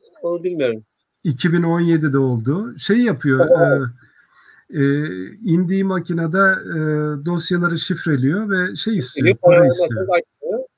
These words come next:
Speaker 1: Evet.
Speaker 2: E,
Speaker 1: Çevremdeki herkes aldı o parayı. <laughs>
Speaker 2: Yani, e, şimdi ikinci tarafta, e, bu hesap çalma, e, hesap çalma meseleleri. Şeye baktım, e,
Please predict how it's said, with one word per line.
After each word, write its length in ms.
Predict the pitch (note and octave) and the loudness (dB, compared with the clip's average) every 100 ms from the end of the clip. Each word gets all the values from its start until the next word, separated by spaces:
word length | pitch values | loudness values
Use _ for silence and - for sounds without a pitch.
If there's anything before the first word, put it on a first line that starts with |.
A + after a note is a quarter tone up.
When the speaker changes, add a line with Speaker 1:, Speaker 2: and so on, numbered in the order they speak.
| - | -12
Speaker 1:
Evet. 260 | E3 B2 - _ _ _ _ _ _ _ _ A3 | -8 -8 -10 _ _ _ _ _ _ _ _ -2
Speaker 2:
E, 20 | C3 | 4
Speaker 1:
Çevremdeki 400 | E3+ F#3+ A3 A3+ | 6 6 4 2
herkes 300 | A#3+ - - | 0 -4 -4
aldı 140 | F3+ F3+ | 0 0
o 140 | F#3 | 0
parayı. 300 | D3 B2 A2+ - _ - | -6 -6 -8 -16 _ -8
<laughs> 160 | B2 A2 C#3+ - C#3 - _ - _ | -8 -6 -10 -10 -14 -14 _ -20 _
Speaker 2:
Yani, 300 | D3 D3 B2+ - - - - - - | 2 2 2 -2 -12 -20 -20 -14 -2
e, 240 | C#3+ D3+ | 0 0
şimdi 280 | - F#3+ F#3+ | -2 0 0
ikinci 540 | G3+ D#3+ G#3 G#3+ A3+ | 0 -2 -2 -2 -2
tarafta, 440 | G3+ G3 F#3 - A#3 | 2 2 0 -2 -2
e, 640 | A#3+ A#3 F#3 F#3 F#3 E3+ | -2 -4 -6 -6 -6 -4
bu 160 | G3+ F#3 | -4 -2
hesap 400 | F#3 - A#3 - | -2 -2 -4 -4
çalma, 500 | D3+ B2 A2+ G#2 - _ _ - | -2 -2 -4 -8 -14 _ _ -6
e, 40 | C3 | -4
hesap 560 | C3 C3+ C3+ F3 D#3+ | -2 -2 -2 -4 -4
çalma 440 | - C3 C#3 D3 E3 | -2 -2 0 -2 -2
meseleleri. 720 | D#3 B2+ D3 C#3 C#3 D3+ G#3+ - _ _ _ _ - D#3 | -2 0 0 0 0 -2 -6 -8 _ _ _ _ -18 -10
Şeye 460 | - D#3 F#3+ F3+ | -4 -2 0 -2
baktım, 600 | D#3+ D3 A#2+ - F#3+ G3 | -2 -4 -4 -8 -6 -8
e, 20 | - | -8